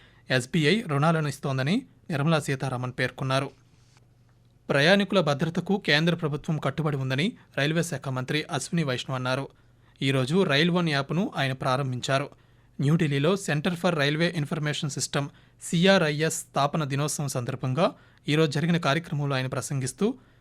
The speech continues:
రైల్ వన్ యాప్తో ప్రయాణికుల అన్ని సేవలకు ఒకే చోట పరిష్కారం లభిస్తుందన్నారు. ఈ యాప్ టికెట్ల కొనుగోళ్లు, రైళ్ల సమాచారం, పీఎన్ఆర్, జర్నీ ప్లానింగ్, రైల్లో ఆహారం వంటి సేవలను సులభతరం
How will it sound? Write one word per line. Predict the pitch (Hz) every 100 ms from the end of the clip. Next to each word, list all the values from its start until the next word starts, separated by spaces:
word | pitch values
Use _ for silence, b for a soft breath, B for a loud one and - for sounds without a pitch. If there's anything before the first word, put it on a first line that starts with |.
| b -
రైల్ | 165 165
వన్ | 196 202
యాప్తో | 165 156 - 185
ప్రయాణికుల | 196 156 135 160 170 165
అన్ని | 156 139 170
సేవలకు | 170 139 139 208 226
ఒకే | 156 - 190 185
చోట | 151
పరిష్కారం | 156 135 131 - 143 131
లభిస్తుందన్నారు. | 123 139 - 131 123 127 135 - b b b b
ఈ | 143 135
యాప్ | 139 170 -
టికెట్ల | 139 165 165
కొనుగోళ్లు, | 160 135 135 143 143 240 B B B
రైళ్ల | 127 151
సమాచారం, | 165 147 139 135 139 170 254 - -
పీఎన్ఆర్, | 139 139 143 180 262 b b b
జర్నీ | 147 135 165
ప్లానింగ్, | 170 143 139 196 269 160
రైల్లో | 135 151 160 165
ఆహారం | 143 139 160 143
వంటి | 135
సేవలను | 131 139 143 147 139 b b b
సులభతరం | - 151 175 165 135